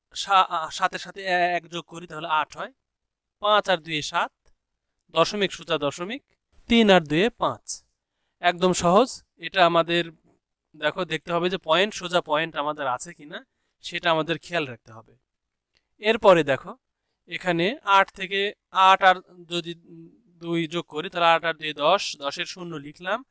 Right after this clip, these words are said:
আর হাতের এক এনে আমরা এই সাতের সাথে দিয়ে আট বানালাম। আট আর এই দুই দশ, দশের শূন্য, হাতে রইল এক,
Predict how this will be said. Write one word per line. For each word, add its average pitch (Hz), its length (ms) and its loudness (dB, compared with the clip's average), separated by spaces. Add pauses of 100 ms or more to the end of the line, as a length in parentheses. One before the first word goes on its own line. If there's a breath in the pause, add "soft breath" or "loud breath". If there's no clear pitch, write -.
(300)
আর 170 200 4
হাতের 156 380 -4 (220)
এক 170 120 -2
এনে 175 260 -6
আমরা 160 240 -2
এই 165 120 -2
সাতের 160 300 -12
সাথে 156 240 -16
দিয়ে 160 160 -18
আট 165 360 -2
বানালাম। 120 380 -18 (440)
আট 190 340 6
আর 185 220 6
এই 160 80 -2
দুই 147 200 -10
দশ, 151 300 0 (600)
দশের 151 360 -6
শূন্য, 160 260 -14 (680)
হাতে 151 220 -4
রইল 165 300 0 (480)
এক, 156 240 0